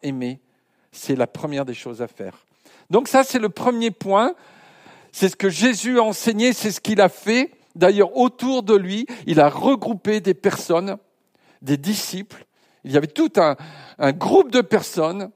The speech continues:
C'était sans doute la première église, si je puis dire. Euh, autour de Jésus, un premier rassemblement de personnes où l'amour a été enseigné et manifesté d'une manière concrète.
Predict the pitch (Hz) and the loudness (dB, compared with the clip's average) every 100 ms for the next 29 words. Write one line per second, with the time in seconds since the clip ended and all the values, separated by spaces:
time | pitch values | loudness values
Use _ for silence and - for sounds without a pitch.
0 | _ _ - 165 - 160 - 220 208 - | _ _ 0 2 4 2 0 -2 -4 2
1 | 165 - - 185 180 170 156 202 294 190 | 2 2 0 2 4 4 2 -2 -4 -6
2 | - 156 143 160 208 _ _ _ - 151 | -8 -6 -6 -4 -6 _ _ _ -20 -20
3 | 147 131 - 156 - 262 262 247 220 202 | -20 -4 2 2 4 4 4 0 2 2
4 | 170 180 151 196 - - 190 - 226 220 | 2 -4 -6 -10 -2 0 0 0 0 2
5 | 220 196 190 202 175 175 165 165 147 147 | 4 4 2 -2 -2 -2 -2 -4 -6 -4
6 | 185 175 185 - 180 160 170 180 165 175 | -2 -2 -4 -6 -2 4 6 4 2 -4
7 | 185 175 - 156 - 151 - 185 185 - | -6 -4 0 0 0 -4 -4 -6 -6 -6
8 | 156 151 156 147 - _ 147 143 147 139 | -6 -4 -6 -8 -20 _ -4 -2 -2 -4
9 | 127 139 - 139 143 135 131 127 127 - | -8 -12 -8 -10 -8 -10 -8 -10 -12 -14
10 | 120 - 104 - | -16 -14 -16 -18